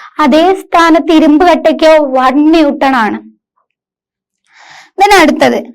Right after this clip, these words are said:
ഏതിനാണ് വ്യാപ്തം കൂടുതൽ? വ്യാപ്തം കൂടുതൽ, വ്യാപ്തം എന്ന് പറയുന്ന ഒരു വസ്തുവിന് നിൽക്കാൻ ആവശ്യമായ സ്പേസിനെയാണ്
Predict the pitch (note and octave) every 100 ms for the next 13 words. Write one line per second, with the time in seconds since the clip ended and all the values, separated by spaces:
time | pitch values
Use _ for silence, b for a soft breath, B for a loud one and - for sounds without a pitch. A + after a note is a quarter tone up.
0 | b b - A4 A#4+ A#4+ A#4 F4+ E4+ E4
1 | A#3+ D#4+ D#4 E4 F4 F4 A4 A4 E4 D4+
2 | C4 A3+ A3+ - - D#4 D#4+ E4+ E4+ A4+
3 | G4+ D#4+ C#4+ D4 C#4 C#4+ D4 D4 G#4 F#4+
4 | E4+ D#4 D4+ D#4 D#4+ D4 B3+ B3+ E4 E4
5 | F4 D#4 B3+ - D4+ D#4+ C4+ B3+ C4 D4
6 | C4+ B3 D4 - - - C4 C4 C4 D#4+
7 | D4+ C4